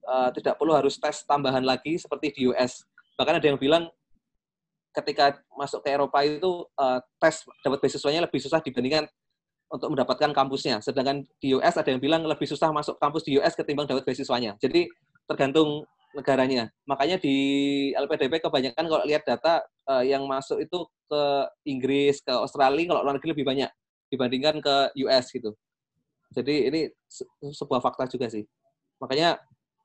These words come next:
eh, teman-teman tetap harus memikirkan diterim-, soal diterima kampusnya.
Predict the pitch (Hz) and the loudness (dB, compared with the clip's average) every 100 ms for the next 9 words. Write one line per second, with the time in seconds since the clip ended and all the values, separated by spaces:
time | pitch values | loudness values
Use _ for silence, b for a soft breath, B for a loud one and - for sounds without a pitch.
0 | _ - 139 127 131 147 143 165 170 160 | _ 0 2 4 2 -2 0 0 0 -2
1 | - 143 143 - - - _ 151 147 156 | 0 0 0 -4 -18 -20 _ -4 -2 0
2 | 143 175 175 - _ _ _ _ _ _ | 2 2 2 -8 _ _ _ _ _ _
3 | _ _ 147 143 151 - 120 151 135 143 | _ _ -4 -2 -4 -2 -2 -2 -2 -2
4 | 135 139 143 151 | -2 -4 -4 -6